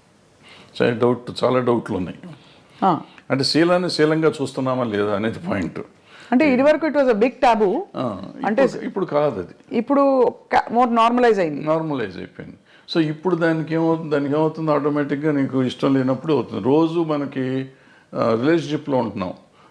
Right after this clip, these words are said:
Speaker 1: మన రిలేషన్‌షిప్‌లో ఉన్నామని మనం Facebook-లో పెట్టుకుంటున్నాం, Instagram-లో పెట్టుకుంటున్నాం, అన్ని చోట్ల పెట్టేసుకుంటున్నాం. నెక్స్ట్ డే ఇప్పుడు బ్రేకప్ అయిపోయామని మనం పెట్టుకుంటున్నాం.
Speaker 2: Hmm.
Speaker 1: So మనమే అనౌన్స్ చేసుకుంటున్నాం what is happening.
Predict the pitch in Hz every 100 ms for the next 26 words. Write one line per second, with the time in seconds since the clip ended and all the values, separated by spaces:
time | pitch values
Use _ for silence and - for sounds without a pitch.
0 | - 147 127 143 170 170 170 180 180 139
1 | 143 170 170 165 190 151 143 139 123 131
2 | 139 156 156 160 156 151 147 151 156 143
3 | 160 160 123 - 147 127 143 135 139 -
4 | - 127 143 139 185 190 139 98 110 -
5 | 92 85 92 - - - - - 202 190
6 | 185 190 180 160 156 147 151 160 151 139
7 | 147 143 147 120 104 98 95 - 98 78
8 | 87 - - 170 139 127 - - - -
9 | _ 151 147 78 113 180 214 185 185 -
10 | 156 - 147 117 104 78 113 113 127 113
11 | 104 90